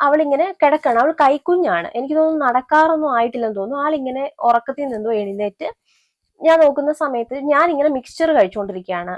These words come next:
നമ്മുടെ എരിവുള്ള മിക്സ്ചർ കഴിച്ചുകൊണ്ടിരിക്കുക. ആരോ എനിക്ക് കൊണ്ട് തന്നെ ഇങ്ങനെ പ്ലേറ്റിൽ ഇട്ടിട്ട് ഞാൻ കുഞ്ഞൊരു പാ-, കറിപ്പാത്രത്തിൽ ഇട്ട് ഞാൻ ഇങ്ങനെ കഴിച്ചുകൊണ്ടിരിക്കുകയാണ്. അപ്പൊ എൻ്റെ അനിയത്തി ഉണർന്നു. അപ്പോ അവളിങ്ങനെ കരയുന്ന കണ്ടപ്പോഴത്തേന് അവ-, ആദ്യം ഞാൻ ഇങ്ങനെ പോയി നോക്കി. അപ്പൊ അവൾ എന്നെ ഇങ്ങനെ നോക്കി.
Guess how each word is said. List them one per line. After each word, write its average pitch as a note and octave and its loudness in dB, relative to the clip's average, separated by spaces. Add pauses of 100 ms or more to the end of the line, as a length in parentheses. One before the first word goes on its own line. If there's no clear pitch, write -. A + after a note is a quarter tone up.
നമ്മുടെ G3 -6 (180)
എരിവുള്ള B3+ 0
മിക്സ്ചർ G#3 -12
കഴിച്ചുകൊണ്ടിരിക്കുക. F3+ -10 (580)
ആരോ E3+ -8
എനിക്ക് F3 -12
കൊണ്ട് G#3 -8
തന്നെ A3+ -4
ഇങ്ങനെ B3 -4
പ്ലേറ്റിൽ B3+ -2
ഇട്ടിട്ട് A#3+ -10
ഞാൻ C4 -4
കുഞ്ഞൊരു D#4 0
പാ-, C4 2
കറിപ്പാത്രത്തിൽ C4 0
ഇട്ട് C#4 -4
ഞാൻ C#4 2
ഇങ്ങനെ D4 -4
കഴിച്ചുകൊണ്ടിരിക്കുകയാണ്. C4+ -6 (360)
അപ്പൊ - -2
എൻ്റെ D#4+ 6
അനിയത്തി D#4 0
ഉണർന്നു. A3 0 (1000)
അപ്പോ B3 0 (520)
അവളിങ്ങനെ D#4+ 4
കരയുന്ന C4+ 2
കണ്ടപ്പോഴത്തേന് B3+ -2 (200)
അവ-, C#4+ 2
ആദ്യം D4+ 4
ഞാൻ E4 4
ഇങ്ങനെ D#4+ 2
പോയി D#4 2
നോക്കി. C4+ -2
അപ്പൊ E4+ 2
അവൾ D4+ 6
എന്നെ C#4+ 0
ഇങ്ങനെ C4+ -2
നോക്കി. G#3+ -4